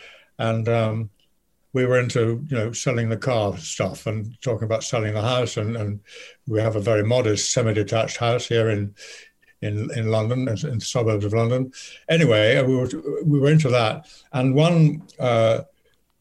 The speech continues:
weekend, my, uh, no, about Wednesday, my agent rang and said, "Oh, I've got you a movie.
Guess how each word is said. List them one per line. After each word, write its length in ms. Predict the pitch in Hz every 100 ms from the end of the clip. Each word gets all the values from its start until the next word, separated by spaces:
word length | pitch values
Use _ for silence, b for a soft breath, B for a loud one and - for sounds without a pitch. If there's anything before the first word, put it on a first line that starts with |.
| _ _ _ _ _ _ _ -
weekend, 540 | 143 143 143 156 123 127
my, 220 | 127 127
uh, 680 | 131 165 - 160 139 143 139
no, 220 | 151 143
about 520 | 123 131 156 160 185 165
Wednesday, 480 | 165 147 101 101
my 260 | 101 123 135
agent 220 | 139 135
rang 140 | 127 123
and 80 |
said, 120 | 117 160
"Oh, 420 | 208 339 359 339
I've 60 | 285
got 160 | 262
you 120 | 240
a 40 | 220
movie. 480 | 233 240 185 160